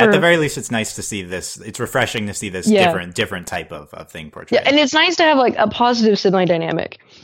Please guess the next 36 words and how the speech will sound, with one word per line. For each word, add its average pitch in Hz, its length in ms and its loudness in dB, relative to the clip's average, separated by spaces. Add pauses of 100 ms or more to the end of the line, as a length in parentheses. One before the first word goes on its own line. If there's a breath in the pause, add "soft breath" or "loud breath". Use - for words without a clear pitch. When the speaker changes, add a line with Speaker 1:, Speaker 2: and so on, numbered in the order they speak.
(320 soft breath)
Speaker 1:
'cause, 233 220 4
like, 220 420 4 (380)
maybe 247 200 4
that's 254 200 2
something 220 260 4
we 220 80 4
should 240 160 2
<laughs> 247 120 4
normalize, 208 580 4
is 240 160 2
having, 214 300 4
like, 214 360 2
Speaker 2:
Yeah. - 220 -8
Speaker 1:
positive 254 360 4
sibling 240 420 2
dynamics. - 720 0 (340 loud breath)
Granted, 254 220 4
there's 240 100 6
also, 240 280 4
like, 196 260 4
other 190 240 4
reasons 180 360 2
why 185 120 4
you 202 240 6
would 196 100 4
be 190 100 4
like, 190 220 4
"I 185 80 4
don't 185 160 2
really 196 160 4
like 190 160 4
my 185 120 0
brother," 185 360 4
which 202 220 0
is 220 100 0
fine, 302 500 6